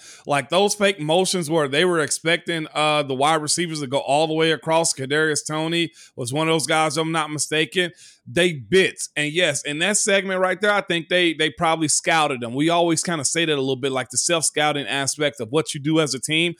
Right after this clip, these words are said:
and what other teams are watching from you. They put 'em in motion and brought 'em right back outside for a wide open touchdown. Not once, but they probably just went, "Flip it, flip it"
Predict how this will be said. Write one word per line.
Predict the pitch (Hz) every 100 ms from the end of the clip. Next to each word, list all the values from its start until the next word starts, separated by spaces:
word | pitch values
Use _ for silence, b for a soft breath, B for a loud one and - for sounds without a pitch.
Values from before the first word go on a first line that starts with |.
| B B
and | 123
what | 139 147
other | 147 160
teams | 156 165 165 151
are | 139
watching | 123 147 - 143
from | - 170 180
you. | 190 190 B B -
They | 156
put | - 180 196
'em | 196
in | 175
motion | 175 160 160
and | 120
brought | 139 147 139
'em | 139
right | 151
back | 135 147
outside | 143 131 143 131
for | - 147 139
a | 143
wide | 117 110 160 160 151 139
open | 139 127
touchdown. | - 135 143 143
Not | 233 262 113
once, | 120 151 120 - - - -
but | 208 208
they | 220
probably | 214 196 165
just | 180 175
went, | 175 123
"Flip | - 220 135
it, | -
flip | - 214
it" | -